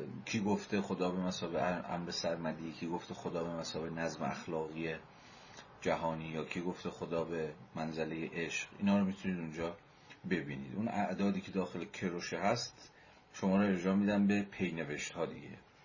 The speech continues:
در چنین گزاره‌هایی امر حقیقی مستقیماً فقط به منزلهٔ موضوع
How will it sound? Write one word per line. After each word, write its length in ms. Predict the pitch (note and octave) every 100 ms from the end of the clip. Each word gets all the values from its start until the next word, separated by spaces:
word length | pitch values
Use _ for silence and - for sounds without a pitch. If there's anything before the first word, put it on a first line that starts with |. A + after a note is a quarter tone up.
| - - - - - - - - - -
در 100 | B2
چنین 280 | C#3+ C3+
گزاره‌هایی 720 | C3 B2 B2+ B2+ D3 B2 E2+ D#2+
امر 280 | B2 D3+ D#3
حقیقی 840 | C#3 C#3+ C3+ B2 B2 A#2 A2+ A2 A#2
مستقیماً 840 | G#2 - A2 F#2+ G2 G2 F#2+ F2+
فقط 500 | - G2 A2+ B2+ -
به 80 | -
منزلهٔ 680 | G2+ F#2+ F#2+ F#2 F#2 G2+ A#2
موضوع 600 | A2 G2 G2+ G2 C3 G#2+